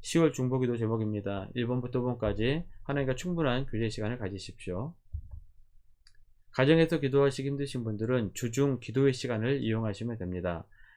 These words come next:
새벽 여섯 시부터 밤 열 시까지입니다. 하루 삼십 분씩 최선을 다하시기 바랍니다. 그러면 여러분의 삶이 변화될 것입니다. 영상을 다 보신 분들은 확인 문자를 보내시거나 유튜브에 댓글로 달아주시면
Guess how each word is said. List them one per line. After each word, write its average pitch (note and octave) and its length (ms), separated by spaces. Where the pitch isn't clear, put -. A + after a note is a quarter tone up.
새벽 D#3+ 320
여섯 A2+ 240
시부터 A2 680
밤 A#2 260
열 F#2 120
시까지입니다. E2+ 880
하루 D#3 180
삼십 F3 300
분씩 D#3+ 240
최선을 E3 320
다하시기 A2+ 300
바랍니다. G2 440
그러면 A#2 320
여러분의 B2 440
삶이 C3+ 440
변화될 A2 300
것입니다. F2 640
영상을 D#3 360
다 C#3 200
보신 B2 220
분들은 A#2 340
확인 E3 240
문자를 A#2 360
보내시거나 G#2 680
유튜브에 C3+ 320
댓글로 B2 300
달아주시면 G#2+ 760